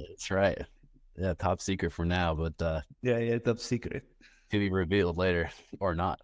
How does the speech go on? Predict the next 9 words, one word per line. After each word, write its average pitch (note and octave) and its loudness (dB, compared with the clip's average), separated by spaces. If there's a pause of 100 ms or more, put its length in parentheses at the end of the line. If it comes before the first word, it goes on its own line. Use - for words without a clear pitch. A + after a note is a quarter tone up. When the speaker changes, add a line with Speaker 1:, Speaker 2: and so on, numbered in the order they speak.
(140)
Speaker 1:
<laughs> C3+ -2
We'll A2 0
see. F#2 -4
We'll F2 -6
see. E2+ -4 (440)
<laughs> C3+ 4
Speaker 2:
<laughs> - -4 (1000)
Speaker 1:
So, B2+ 4
um, A2 2